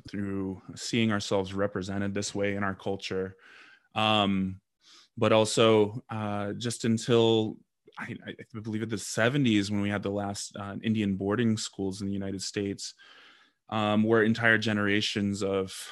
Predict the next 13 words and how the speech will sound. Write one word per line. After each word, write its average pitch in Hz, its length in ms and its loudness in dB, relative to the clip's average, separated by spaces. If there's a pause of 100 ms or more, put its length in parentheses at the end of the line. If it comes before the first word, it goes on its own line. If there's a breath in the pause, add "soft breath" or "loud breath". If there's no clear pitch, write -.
(320 loud breath)
um, 98 420 -8 (500)
Native 110 240 2
children 110 460 2
were 95 280 -2
stolen 120 480 0
from 104 220 -4
their 95 100 -4
families, 98 800 -8
sent 113 280 -6
to 120 100 -10
these 101 160 -2
boarding 151 360 0
schools. 98 640 -2